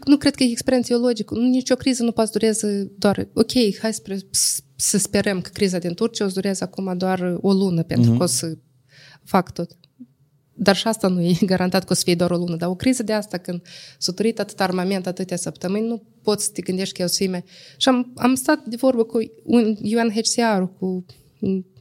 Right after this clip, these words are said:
Speaker 1: aso-, cum, nici nu
Speaker 2: Nu
Speaker 1: știu
Speaker 2: știu.
Speaker 1: cum îi zice în română,
Speaker 2: Nu știu.
Speaker 1: uh, Agenția de Refugiați, U N.
Speaker 2: Aha.
Speaker 1: Și am zis că, ok, de ce noi nu informăm oamenii că asta nu-i de scurtă durată? De ce nu informăm că e. Și eu zic, da, categoric, dacă chiar războiul se termină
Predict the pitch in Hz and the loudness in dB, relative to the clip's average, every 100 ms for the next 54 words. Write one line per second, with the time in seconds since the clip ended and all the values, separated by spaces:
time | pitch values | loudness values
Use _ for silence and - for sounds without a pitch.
0 | _ - - 160 - - 180 - - - | _ -8 -8 -8 -12 -6 -4 -4 -12 -2
1 | 190 190 185 - 180 175 - 175 165 175 | 2 2 2 2 4 4 4 2 2 0
2 | 226 - 202 - - 120 180 180 175 180 | -2 -4 -6 -6 -8 0 2 2 2 0
3 | 196 196 196 175 175 175 175 196 185 185 | 2 2 2 0 -2 -4 -4 -2 -2 -4
4 | - 175 170 185 185 165 - - - 110 | -4 -2 0 2 2 0 -4 -18 -4 0
5 | 107 117 - _ - - 269 - 262 262 | 2 0 -6 _ -6 4 4 4 0 0
6 | 277 240 - 254 247 240 233 233 233 220 | 0 0 0 0 0 0 2 2 2 0
7 | 214 214 208 208 208 202 190 202 202 202 | 0 0 0 0 0 0 -2 -2 -2 -2
8 | 190 196 190 - _ _ _ - - - | 0 -2 -4 -10 _ _ _ -4 2 4
9 | 202 - 202 196 185 170 - 214 202 196 | 4 2 0 0 0 -4 -2 0 0 -2
10 | 196 202 202 202 202 190 - _ - - | -2 0 -2 -4 -6 -6 -8 _ -6 2
11 | 254 269 - 247 262 208 202 - 202 214 | 4 4 0 -4 -2 -2 -4 -6 -2 0
12 | 185 170 175 180 185 185 208 196 - 180 | 0 -2 -4 -4 -4 -2 0 0 -2 -6
13 | 190 185 175 | -6 -4 -6